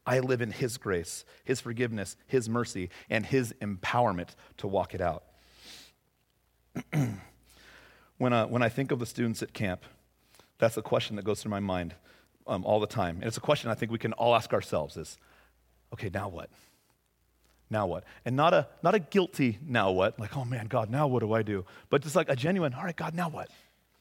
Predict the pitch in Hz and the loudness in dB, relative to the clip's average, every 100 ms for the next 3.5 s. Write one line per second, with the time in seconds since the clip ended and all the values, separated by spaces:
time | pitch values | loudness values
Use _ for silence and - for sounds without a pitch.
0 | _ _ _ _ - 175 220 190 190 - | _ _ _ _ -2 2 2 0 -2 -4
1 | 135 156 143 110 104 - 123 117 - 120 | -2 0 2 2 0 -4 0 0 0 -2
2 | 107 104 95 90 160 254 220 202 135 175 | -2 -2 -2 0 2 6 6 4 0 -2
3 | - - 120 104 82 | -2 -4 -2 -2 -2